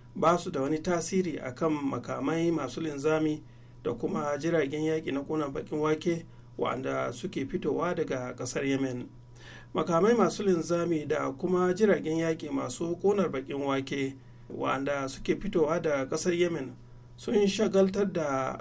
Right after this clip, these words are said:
tunanin mahukunta hamji ƙasar Isra'ila don sun rasa yadda za su yi.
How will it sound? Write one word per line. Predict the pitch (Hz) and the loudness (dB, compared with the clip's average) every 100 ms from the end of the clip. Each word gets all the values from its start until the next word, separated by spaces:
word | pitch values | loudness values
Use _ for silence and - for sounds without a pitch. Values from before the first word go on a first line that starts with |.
| - | -8
tunanin | - 151 143 151 180 180 180 | 0 2 2 4 6 6 6
mahukunta | 185 190 - 165 180 | 6 4 2 0 0
hamji | 143 143 | 0 -4
ƙasar | - - | -4 -6
Isra'ila | 147 131 151 135 - 143 139 131 127 - - - | -6 -6 -2 -2 -2 -4 -2 -2 -4 -14 -16 -4
don | 165 160 | 0 2
sun | 185 180 | 4 6
rasa | 208 196 180 135 | 6 4 2 2
yadda | 147 165 143 | 0 2 0
za | 131 127 | 2 0
su | 139 | -2
yi. | 127 123 | -4 -6